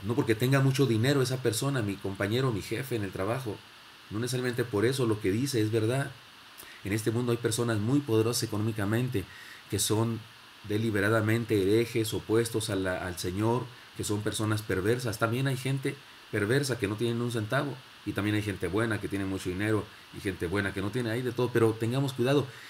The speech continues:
no valoremos la verdad por, por el brillo. Recuerde que,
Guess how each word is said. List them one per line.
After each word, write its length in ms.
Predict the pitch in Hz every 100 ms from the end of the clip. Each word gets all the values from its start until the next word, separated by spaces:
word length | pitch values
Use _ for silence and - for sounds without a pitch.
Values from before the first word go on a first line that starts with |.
| -
no 280 | 95 113 135
valoremos 640 | 139 113 107 120 127 123
la 120 | 104 101
verdad 440 | 98 90 98 87 - - - - - - - -
por, 240 | 98 90 85 - - - - - -
por 120 | 104
el 140 | 95
brillo. 400 | 90 120 113 92 76 - - - - - - - - - - - -
Recuerde 420 | 95 87 107 104
que, 260 | 104 92